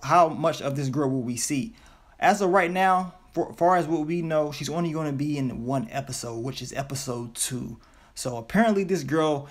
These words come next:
is not gonna be, you know, it's not gonna have that big of a role in Dre's life. It doesn't seem like that, but then again, you just never know.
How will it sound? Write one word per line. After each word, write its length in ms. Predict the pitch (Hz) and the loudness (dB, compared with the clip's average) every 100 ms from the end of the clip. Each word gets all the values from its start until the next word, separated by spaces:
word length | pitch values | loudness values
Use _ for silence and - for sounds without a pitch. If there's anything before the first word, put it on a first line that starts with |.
| - - | -18 -8
is 160 | - 151 | -4 0
not 240 | 175 165 | 2 2
gonna 200 | 160 156 | 0 -4
be, 440 | 139 147 139 135 135 | -2 0 0 -2 -6
you 80 | 117 | -6
know, 200 | 117 113 - - - _ - | -6 -6 -10 -20 -20 _ -12
it's 160 | 135 | 0
not 140 | 165 156 | 2 2
gonna 100 | 143 | 4
have 200 | 147 147 | 2 4
that 200 | 139 117 | 2 0
big 160 | 131 | -4
of 160 | 113 120 | -4 -6
a 40 | |
role 420 | 113 131 131 123 107 | -4 0 0 0 -4
in 160 | 117 | -8
Dre's 640 | 123 123 120 117 117 - - - - - | -6 -4 -4 -6 -10 -12 -16 -20 -20 -10
life. 480 | 131 139 113 107 - - - - - | -4 -2 -2 -8 -16 -20 -20 -20 -6
It 80 | |
doesn't 240 | 139 147 131 | -4 -2 -2
seem 380 | - - 196 170 | -2 2 4 4
like 220 | 135 131 | 2 0
that, 200 | 127 123 | -2 -2
but 100 | 117 | -4
then 140 | 135 | -2
again, 320 | 131 135 151 | -2 -2 -2
you 80 | 151 | -2
just 220 | 139 120 | -2 -2
never 260 | 127 127 110 | -2 -2 -2
know. 340 | 131 147 - | 0 0 0